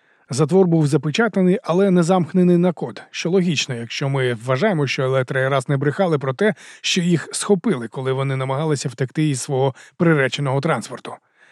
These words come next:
Тепер, коли ми впевнені, що все відбулося не так, хто в цій фігні розбереться?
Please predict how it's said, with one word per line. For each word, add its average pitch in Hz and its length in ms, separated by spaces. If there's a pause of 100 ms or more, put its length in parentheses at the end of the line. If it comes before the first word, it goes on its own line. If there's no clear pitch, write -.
(520)
Тепер, 190 400
коли 151 220
ми 143 100
впевнені, 135 500
що - 180
все 139 220
відбулося 135 500
не 143 140
так, 233 360
хто - 260
в 190 60
цій 208 180
фігні 196 340
розбереться? 185 600